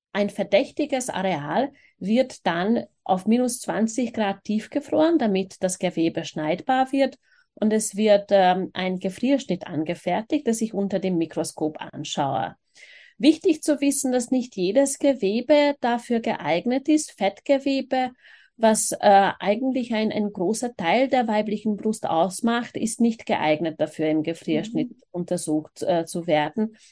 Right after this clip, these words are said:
Speaker 1: Also hier hat diese Methode ihre Limitationen. Aber, äh, ein verdächtiges Areal kann ich identifizieren und untersuchen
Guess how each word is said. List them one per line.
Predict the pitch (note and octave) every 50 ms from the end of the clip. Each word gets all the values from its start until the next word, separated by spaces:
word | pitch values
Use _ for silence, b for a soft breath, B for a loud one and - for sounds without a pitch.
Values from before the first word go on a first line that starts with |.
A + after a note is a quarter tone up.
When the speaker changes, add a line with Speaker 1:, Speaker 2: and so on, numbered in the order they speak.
| b b
Speaker 1:
Also | - G3+ - G3
hier | F#3+ F3+ G#3 B3 C4+ C4+ A#3+ G3+
hat | G3+ G#3 G#3+ -
diese | A3 G#3+ - A3
Methode | G#3+ G#3 G3+ G3+ - - D#3+ F3 G3+ G3 A3+ G#3+ A3 - B B B B B B B
ihre | - A3 A3 G#3+ G3+
Limitationen. | G3 G3 F#3+ F#3 F#3 - F#3 F#3 - - - D#3+ C#3+ D3+ E3+ E3+ E3 C#3+ C3+ C3 B2+ C#3+ - _ _ _ B B B B B B B B -
Aber, | A3 G#3 F#3+ G#3 G3 F#3 - - -
äh, | F#3+ G3
ein | F#3 - - F3+ F3+
verdächtiges | - - - - D4+ D4+ - - D4+ D4+ D4 C4 -
Areal | - G3 G#3 G#3 F#3 E3+ D#3+ F3 E3+ D3
kann | - - F#3 E3+
ich | E3 F3+ -
identifizieren | E3 F3 D#3+ F3 - F3 D#3 - E3+ D#3 - - F#3 E3 D#3+
und | B2
untersuchen | G#2+ D#3+ E3 - D#3+ D3 F3+ - - D4+ D#4 D#4 - - D4+ D4 C#4+ -